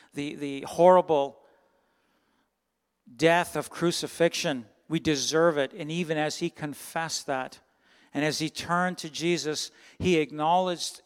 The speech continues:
acknowledged Jesus as not just being a man, but the Son of God,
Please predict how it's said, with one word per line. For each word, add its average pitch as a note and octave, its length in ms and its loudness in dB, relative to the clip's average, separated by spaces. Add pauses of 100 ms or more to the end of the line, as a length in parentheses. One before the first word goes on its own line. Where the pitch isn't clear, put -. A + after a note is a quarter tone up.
(160)
acknowledged E3 1200 2
Jesus D#3 460 -2
as D#3+ 280 -2
not E3 220 0
just D#3 260 -6
being E3+ 280 -4
a D#3 120 -4
man, D#3+ 320 -4
but D3 200 -6
the D3 100 -8
Son E3 280 -4
of D3 120 -6
God, C#3+ 360 -2